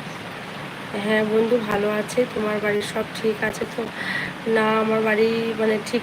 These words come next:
নেই। আমার হাজব্যান্ডেরও একটু প্রবলেম হচ্ছে, শরীরটা ভালো নেই, গ্যাস্ট্রিকের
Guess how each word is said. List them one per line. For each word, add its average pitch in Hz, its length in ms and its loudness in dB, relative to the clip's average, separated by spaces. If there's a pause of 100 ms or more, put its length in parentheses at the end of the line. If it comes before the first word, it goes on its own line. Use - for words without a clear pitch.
(140)
নেই। 214 180 4
আমার 226 180 2
হাজব্যান্ডেরও 214 600 2
একটু 220 180 -2 (100)
প্রবলেম 220 400 2
হচ্ছে, 226 400 0
শরীরটা 214 380 0
ভালো 208 260 2
নেই, 202 200 0 (840)
গ্যাস্ট্রিকের 214 480 2